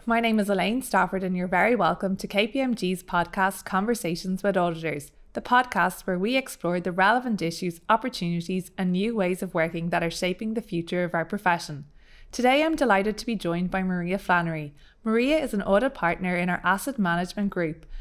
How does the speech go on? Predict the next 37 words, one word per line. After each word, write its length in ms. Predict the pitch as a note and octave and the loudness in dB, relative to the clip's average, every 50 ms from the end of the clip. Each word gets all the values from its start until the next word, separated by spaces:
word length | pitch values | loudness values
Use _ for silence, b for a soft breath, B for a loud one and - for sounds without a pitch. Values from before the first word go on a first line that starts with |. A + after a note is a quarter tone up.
| b b - | b b -2
and 160 | A3+ A3 A3 | 0 2 2
leads 280 | G#3+ A3+ A#3 A#3+ - A3+ | 2 2 0 0 0 2
our 140 | A3 G3+ | 2 2
blockchain 720 | G3 G#3 F#3+ G3+ B3+ C#4+ - - - - F3+ E3+ F3 F3+ F#3+ - | 2 2 4 4 4 2 0 -8 -4 -2 0 0 0 -2 -4 -4
and 160 | - G3 F#3+ F3+ | -2 0 0 2
digital 420 | G#3 G3+ G3+ G#3 B3 A#3+ G#3+ F#3 F3 | 2 0 0 0 0 0 2 2 2
assets 420 | F3+ F3+ E3+ - G3 F3+ - - | 2 2 0 -4 -8 -8 -6 -2
working 380 | - F#3 F3+ - - G3 F#3 F#3 | -2 0 0 0 -2 -4 -4 -2
group, 360 | - F3 D#3+ D3+ D3+ - - - | -2 -2 -4 -4 -6 -10 -12 -8
which 160 | G#3 G3+ - | -8 -6 -6
sits 280 | - - A3+ A3+ A3+ - | -2 -2 -2 -2 -2 -2
in 80 | A3 | -2
our 120 | G#3 F#3 F3+ | 0 0 0
financial 520 | - G3 F3+ E3+ E3 E3+ F#3+ G3 - A#3 | 0 0 0 0 0 -2 -2 -2 -2 -4
services 540 | A3 - - F#3 F3+ E3+ E3+ - G3 F#3 - | -4 -2 -2 -2 -2 -2 -4 -6 -6 -6 -4
audit 380 | - F3 F3 E3 E3 D#3+ - - | -4 -4 -4 -4 -6 -10 -10 -6
sector. 460 | - E3 D#3+ - - - D#3 C3+ - - - b b b b b b b b | -6 -6 -6 -6 -8 -8 -8 -8 -8 -12 -10 b b b b b b b b
Today, 460 | - - B3+ A#3+ A#3 A#3+ C4+ D4+ D#4+ D4+ | -4 0 4 4 6 6 6 4 2 0
Maria 320 | D4 B3+ A#3 A3+ A#3 A#3+ | -2 0 0 2 2 0
is 100 | A3+ A3+ | 0 2
going 200 | - A3 G#3+ G#3+ | 2 2 2 2
to 60 | G#3 | 0
talk 280 | G#3 - G3 F#3 F#3+ F#3 | 0 0 0 0 0 0
to 140 | - F#3+ F#3 | -2 0 0
us 220 | F3 F3 - - b b b b | 0 0 -4 -10 b b b b
a 80 | - G#3 | 0 2
little 180 | G3+ F#3+ F#3+ F#3+ | 4 4 4 4
bit 140 | F#3+ F#3+ | 2 2
about 340 | F#3+ F#3 F#3 F3+ F3 F3 E3+ | 2 2 2 2 2 2 2
this 280 | F3 A#3 A#3+ A#3+ - - - | 2 0 0 0 -2 -4 0
new 220 | G#3 G#3+ A#3+ C#4 | 0 2 2 0
technology 800 | C4 - - G#3 G#3 - G#3 F#3 F3+ F3 F3 F3 - F#3+ F#3+ - | 0 0 0 0 0 0 0 0 2 2 0 0 0 -2 -4 -2
and 220 | - F#3+ F#3 F3 - | -2 -2 -2 0 0
digital 420 | - F#3+ F#3 F#3+ G3 G3 F#3+ F#3 | 0 -2 -2 -2 -4 -4 -4 -2
asset 380 | - D#3+ E3 D3+ - F3+ E3+ - | 0 -2 -2 -2 -4 -10 -10 -8
group. 340 | - - D#3 D3 C#3+ - - B B B B B B B B - | -6 -4 -4 -4 -6 -12 -14 B B B B B B B B 2
Maria, 380 | B3 B3 A#3 G3+ E3+ E3 - | 2 2 4 2 2 2 2